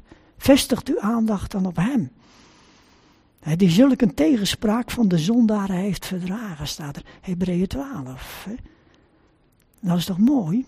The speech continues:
hm? En ook heel belangrijk, hè? Hè, dat wij altijd kunnen zien op de Heer Jezus, hè.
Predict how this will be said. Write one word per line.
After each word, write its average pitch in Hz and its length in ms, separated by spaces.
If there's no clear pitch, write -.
hm? 196 120
En 190 160
ook 175 80
heel 196 140
belangrijk, 208 920
hè? 214 80
Hè, 190 200
dat 190 180
wij - 140
altijd 262 840
kunnen 185 280
zien 208 600
op 208 160
de 180 80
Heer 175 100
Jezus, 175 840
hè. 196 100